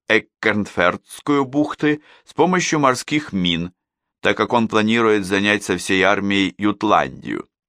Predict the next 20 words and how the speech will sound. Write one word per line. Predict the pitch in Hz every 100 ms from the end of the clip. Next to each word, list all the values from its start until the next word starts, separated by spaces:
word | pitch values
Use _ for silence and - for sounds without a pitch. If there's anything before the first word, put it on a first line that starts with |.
| _ _ _ _ _ -
Когда | 90 90 101
я | 95 90
возразил, | 92 95 110 107 113 90 - _ _
что | - - 104 -
Эккернфердская | 110 - _ - 107 107 - 120 87 - - - 92
бухта | 87 101 - - 78 - _ _
слишком | - 113 - 110
открыта | 110 - 147 151 98
с | 82
моря | 85 85 78 80 - _ _
и | 90
её | 98 101
фарватер | 107 107 107 104 - 98
слишком | 90 104 95 - 87 -
широк, | - 95 156 - -
чтобы | - - 85 87
использовать | 82 90 85 85 85
защиту | 80 82 - 82 87 82
на | 82
минах, | 80 80 82 104 -